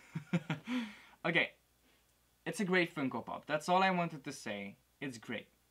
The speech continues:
And the quote of today that Viktor Krum said is, "What is the point of being an international Quidditch player if all the good girls are taken?"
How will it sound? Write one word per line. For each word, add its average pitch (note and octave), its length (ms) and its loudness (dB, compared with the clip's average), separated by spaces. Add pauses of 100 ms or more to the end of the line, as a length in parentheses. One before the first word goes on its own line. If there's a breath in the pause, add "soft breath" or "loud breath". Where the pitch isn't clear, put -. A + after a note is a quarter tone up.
(800 soft breath)
And G3 200 6
the G3+ 80 6
quote G#3 340 6
of G3+ 100 0
today D#3+ 340 4
that C#3+ 200 -2
Viktor E3+ 320 -4
Krum E3 260 0
said C3+ 400 -2
is, C#3+ 240 -4
"What D3 360 6
is F#3+ 140 4
the F#3 100 4
point E3 420 2
of A#2+ 240 -2
being E3 300 4
an D#3 100 0
international D3+ 840 4
Quidditch D#3+ 500 0
player D#3+ 340 4
if C3 200 -2
all F#3 200 6
the E3 120 2
good C#3 320 2
girls D3+ 360 6
are C#3+ 200 8
taken?" D3+ 560 0